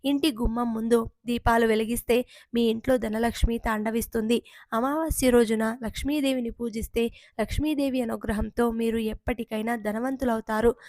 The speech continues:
మనలో చాలామంది కాలికి నల్లదారం కట్టుకుంటూ ఉంటారు. అయితే ఈ కార్తీక అమావాస్య నాడు ఇంట్లో ఉన్న ప్రతి ఒక్కరూ తమ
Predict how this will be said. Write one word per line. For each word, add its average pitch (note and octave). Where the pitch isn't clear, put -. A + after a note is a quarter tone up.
మనలో C#4
చాలామంది A#3+
కాలికి A3+
నల్లదారం B3
కట్టుకుంటూ A3+
ఉంటారు. G#3+
అయితే A3+
ఈ B3+
కార్తీక A3+
అమావాస్య A#3+
నాడు A3+
ఇంట్లో A3
ఉన్న C4
ప్రతి A#3+
ఒక్కరూ D#4
తమ A#3